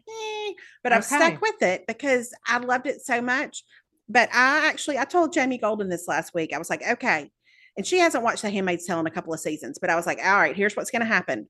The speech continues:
Speaker 1: I'm gonna, I'm gonna watch the first episode of the new season."
Speaker 2: Yeah.
Speaker 1: They're, they've really gotten into these big close-ups of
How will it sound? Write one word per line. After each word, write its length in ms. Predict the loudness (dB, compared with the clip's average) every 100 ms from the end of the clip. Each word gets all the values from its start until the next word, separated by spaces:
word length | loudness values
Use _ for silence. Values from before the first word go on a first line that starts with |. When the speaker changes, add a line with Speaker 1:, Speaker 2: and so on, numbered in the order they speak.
| -4
Speaker 1:
I'm 140 | -2
gonna, 240 | 0 -2 -2
I'm 80 | -4
gonna 140 | -2 2
watch 240 | 0 0
the 80 | -2
first 240 | -2 0
episode 380 | -2 -2 0 2
of 80 | 2
the 60 | 0
new 140 | -2
season." 500 | -2 -4 -4 -6 -8 _ -14
Speaker 2:
Yeah. 320 | 2 4 4 0 -10 _ 2
Speaker 1:
They're, 300 | 4 4 0
they've 300 | 0 2 2 -2
really 320 | 0 2 2
gotten 240 | 2 2
into 220 | -2 -2
these 260 | 0 -2 -2
big 280 | -2 -2 -4
close-ups 920 | 2 4 4 4 4 4 0 -10 -12 2
of 280 | 6 6